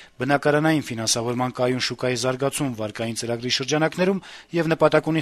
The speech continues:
խթանել Հայաստանի հիփոթեկային շուկան։ Նշենք, որ սա շարունակվող ծրագիր է։ Երկու հազար վեց թվականի մարտին և երկու հազար յոթի դեկտեմբերին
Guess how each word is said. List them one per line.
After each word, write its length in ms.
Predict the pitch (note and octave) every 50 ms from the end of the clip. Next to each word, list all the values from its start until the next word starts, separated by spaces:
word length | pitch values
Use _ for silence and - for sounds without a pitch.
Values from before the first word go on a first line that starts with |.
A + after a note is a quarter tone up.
| -
խթանել 400 | E3+ E3 - F#3 F#3 F3 C3 G#2
Հայաստանի 400 | A2 A2+ A2 G#2+ - B2 A#2+ A#2+ A#2+ A#2
հիփոթեկային 480 | - B2+ - C3 B2 - C#3 D3 D3+ -
շուկան։ 340 | - E3 - D#3+ A#2 F#2 - - - - - - - - - - - -
Նշենք, 280 | F3 F#3 - A3+ A3 E3+ C3+
որ 140 | B2 B2 A2+
սա 140 | - B2+ A#2+ A#2
շարունակվող 600 | - B2+ B2 B2 B2+ C#3 C3+ C3 - C#3+ D3+ C3+ -
ծրագիր 320 | - D#3+ E3 E3 D#3+ F3+ D3
է։ 20 | G#2 - - - _ _
Երկու 260 | - A#2 A#2 - - B2+
հազար 160 | A#2+ B2 B2+ A#2+
վեց 160 | B2+ B2+ - -
թվականի 380 | - B2 B2 A#2 - C3 B2+ C3
մարտին 300 | C#3 C3+ C3+ - E3+ E3+ D3
և 140 | A#2+ A#2 G#2
երկու 240 | A2 A2+ A2 - B2
հազար 220 | A#2 A2 A#2 A#2+ A2+
յոթի 240 | A#2+ A#2+ - B2+ B2 A#2+
դեկտեմբերին 540 | C3 B2 - C#3 C3+ C3+ D3 D3 F3 E3